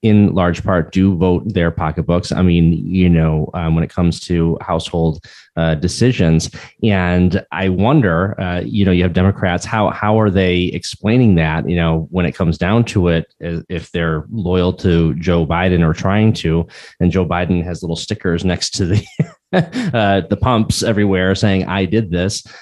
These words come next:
uh, or "I did that." Um, that's a, that's a tough thing to wiggle out of and try to figure out, how do I message this thing, uh, say that I'm for you, for, uh, reducing inflation,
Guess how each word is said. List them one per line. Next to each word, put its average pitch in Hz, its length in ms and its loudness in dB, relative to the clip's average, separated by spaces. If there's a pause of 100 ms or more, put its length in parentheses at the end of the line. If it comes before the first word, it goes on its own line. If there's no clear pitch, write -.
(120)
uh, 87 220 0
or 82 140 2
"I 90 100 0
did 98 220 0
that." 82 320 -2 (280)
Um, 87 540 2
that's 101 240 -2
a, 104 140 2
that's 98 180 -2
a 123 60 -2
tough - 300 -4
thing 104 240 0
to 90 200 2
wiggle 95 500 0
out 104 220 -2
of 87 240 0
and 85 100 -2
try 92 180 -4
to 82 80 -4
figure 87 360 0
out, 87 400 0
how 101 480 0
do 95 320 0
I 85 400 -4
message 95 480 -2
this 82 400 0
thing, 82 540 0
uh, 90 100 0
say 95 260 0
that 90 140 2
I'm 85 120 0
for 101 340 0
you, 82 320 2
for, 92 600 -2
uh, 85 220 0
reducing 90 400 0
inflation, 87 680 0